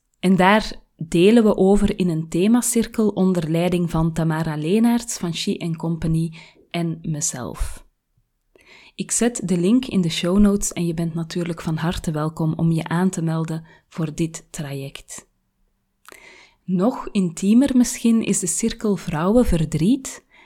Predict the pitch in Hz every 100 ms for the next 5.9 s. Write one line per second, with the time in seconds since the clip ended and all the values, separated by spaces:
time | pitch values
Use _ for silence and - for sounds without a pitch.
0 | _ _ _ _ 175 175 160 160 220 269
1 | 269 - 233 - - 190 175 170 - 180
2 | 208 - 170 180 240 240 196 175 - 180
3 | 226 240 208 160 - 180 233 - 196 196
4 | 185 160 151 170 202 - - _ _ _
5 | - 165 160 160 151 139 139 135 143